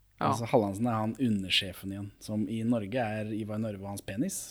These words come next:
Speaker 2: Mens
Speaker 1: Ja.
Speaker 2: her så er det en annen fyr som jeg tror ikke vi har sett før engang, jeg. Kjenner han ikke igjen. Han så helt bland ut.
Speaker 1: Ja.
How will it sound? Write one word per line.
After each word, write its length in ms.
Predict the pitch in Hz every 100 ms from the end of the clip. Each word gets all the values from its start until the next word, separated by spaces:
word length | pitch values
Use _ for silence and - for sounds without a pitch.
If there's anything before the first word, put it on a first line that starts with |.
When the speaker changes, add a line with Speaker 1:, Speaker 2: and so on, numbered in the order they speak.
| - _ _
Speaker 2:
Mens 140 | - 113
Speaker 1:
Ja. 100 | 165
Speaker 2:
her 80 | 110
så 100 | 123
er 60 |
det 80 | 113
en 80 | 113
annen 140 | 92
fyr 180 | - 110
som 120 | 107
jeg 140 | 107 101
tror 100 | 104
ikke 120 | 101
vi 40 | 95
har 60 |
sett 240 | - - -
før 140 | 170
engang, 180 | 214 220
jeg. 100 | 160 - - - - - -
Kjenner 200 | - 123
han 80 | 110
ikke 100 | 107
igjen. 180 | 113 - 202
Han 220 | 190 185 175
så 220 | - 190
helt 200 | 160 151 123
bland 340 | 110 107 104
ut. 220 | 147 - - -
Speaker 1:
Ja. 280 | 196 214